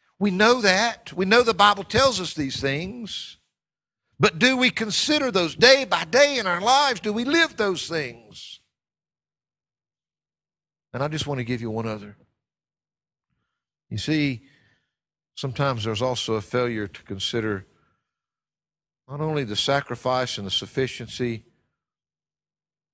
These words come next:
but the sovereignty of our Savior. The sovereignty of the Savior.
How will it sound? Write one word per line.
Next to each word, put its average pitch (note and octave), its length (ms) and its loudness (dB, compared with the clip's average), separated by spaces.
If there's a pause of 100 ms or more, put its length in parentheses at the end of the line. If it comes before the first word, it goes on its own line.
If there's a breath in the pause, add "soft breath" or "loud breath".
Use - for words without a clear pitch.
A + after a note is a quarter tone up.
(100)
but G#2+ 100 -12
the G2+ 80 -14
sovereignty F#2 560 -6
of E2 100 -12
our D#2+ 100 -14
Savior. D#2 260 -16 (1300)
The A2+ 60 -14
sovereignty B2+ 560 -4
of D#2+ 100 -12
the D#2+ 80 -16
Savior. D#2+ 460 -10